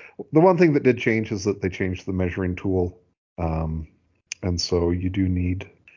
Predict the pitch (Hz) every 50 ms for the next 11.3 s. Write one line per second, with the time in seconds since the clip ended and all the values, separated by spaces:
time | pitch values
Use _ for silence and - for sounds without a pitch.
0 | _ _ - - 127 131 120 113 120 113 107 139 135 135 117 - 120 117 113 110
1 | 110 - - - 113 107 107 104 101 104 104 - - - - - 95 95 92 95
2 | 92 92 92 85 - - - 82 73 78 - 120 113 101 92 104 92 95 - -
3 | 90 87 85 87 90 - 117 107 104 104 107 107 95 - - 110 104 - 113 110
4 | 110 - - 120 110 110 110 - 113 110 107 110 117 113 - 117 110 110 110 110
5 | 110 110 - _ _ _ _ _ _ - - 92 95 85 80 82 82 87 - -
6 | 98 95 98 98 92 90 92 92 87 - - _ _ _ _ _ _ - - 110
7 | 120 131 135 127 117 - - 113 110 110 110 110 107 104 - - - _ - 117
8 | - 120 - 107 98 98 95 95 92 87 - - _ _ _ _ _ _ - -
9 | 110 110 107 - - - 110 104 98 98 95 101 101 87 - - - - - 101
10 | 95 95 87 92 90 87 - - - - - - - _ _ _ _ _ _ -
11 | - 92 80 85 87